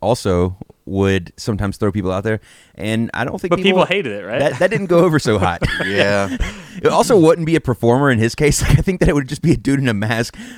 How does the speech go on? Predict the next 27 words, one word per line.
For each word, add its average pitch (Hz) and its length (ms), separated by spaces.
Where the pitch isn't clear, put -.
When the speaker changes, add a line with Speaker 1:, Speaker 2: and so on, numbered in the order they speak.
Speaker 1:
like, 117 100
pretending 123 400
to 113 80
rap 110 320
over 110 260
the 98 140
C 101 260
D 87 320
that 104 120
was 107 140
being 117 120
played. - 400
Speaker 3:
Right. 107 280
Speaker 2:
Yeah, 98 60
that's 185 180
Speaker 3:
I - 40
think 226 100
Speaker 2:
more 214 60
Speaker 3:
some 147 100
Speaker 2:
of, 135 60
Speaker 3:
of 127 60
Speaker 2:
like, 127 60
Speaker 3:
those - 20
Speaker 2:
a 104 40
scam 127 560
almost. 107 720
<laughs> - 40